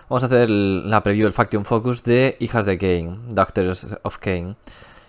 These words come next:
Y trae cosas, unos cambios que, bueno, algunos ya eran más o menos,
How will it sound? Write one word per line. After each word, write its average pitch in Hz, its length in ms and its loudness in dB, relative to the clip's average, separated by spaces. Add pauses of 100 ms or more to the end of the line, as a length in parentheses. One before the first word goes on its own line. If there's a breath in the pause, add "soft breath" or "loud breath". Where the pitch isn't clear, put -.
(120)
Y 113 220 2
trae 131 200 2
cosas, 143 300 -2
unos 127 240 -4
cambios 135 320 0
que, 127 60 0
bueno, 113 200 0
algunos 120 440 0
ya 110 160 4
eran 113 180 4
más 110 180 -2
o 117 60 -2
menos, 110 600 -2